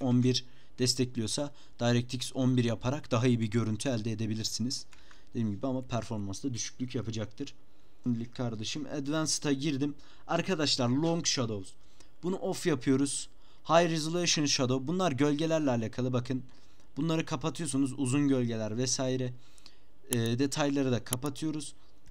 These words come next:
Distance Scaling. Bakın bu da bizim görüş açımızla ilgili. Bakın megabaytı nasıl artırıyor görüyorsunuz değil mi? Bakın ekran kartı kullanımını çok çok artırıyor. Performans düşürüyor bu.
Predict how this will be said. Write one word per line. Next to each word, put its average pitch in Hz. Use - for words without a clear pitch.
Distance 190
Scaling. 180
Bakın 165
bu 170
da 165
bizim 147
görüş 160
açımızla 160
ilgili. 147
Bakın 156
megabaytı 143
nasıl 156
artırıyor 113
görüyorsunuz 120
değil 160
mi? 104
Bakın 117
ekran 143
kartı 143
kullanımını 139
çok -
çok 139
artırıyor. 127
Performans 120
düşürüyor 101
bu. 139